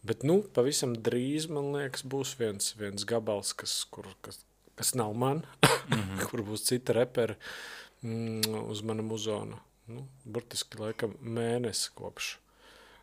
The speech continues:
Speaker 1: eh, pēc šī raidījuma publicēšanas, es
Speaker 2: Mhm.
Speaker 1: domāju, kaut kur tā.
Speaker 2: Ok. Un vēl noslēdzot to Gustavo Arsta Rulsmirus tēmu, kā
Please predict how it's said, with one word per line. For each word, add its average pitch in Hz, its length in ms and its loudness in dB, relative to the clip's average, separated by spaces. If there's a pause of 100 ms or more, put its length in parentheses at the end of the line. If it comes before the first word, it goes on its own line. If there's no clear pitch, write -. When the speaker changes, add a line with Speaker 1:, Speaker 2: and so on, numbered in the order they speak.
(140)
Speaker 1:
eh, 113 60 -6 (960)
pēc 107 280 2
šī 107 260 0
raidījuma 104 640 -2
publicēšanas, 104 1000 -2
es 95 100 -2
Speaker 2:
Mhm. 98 40 -2
Speaker 1:
domāju, 107 340 -4
kaut - 180 -10
kur - 180 -12
tā. 95 160 -8 (580)
Speaker 2:
Ok. 120 180 -2 (680)
Un 107 80 2
vēl 123 100 12
noslēdzot 101 680 6
to 95 280 2 (540)
Gustavo 113 580 4
Arsta 107 320 0
Rulsmirus 113 500 2
tēmu, 113 420 2 (840)
kā 131 340 10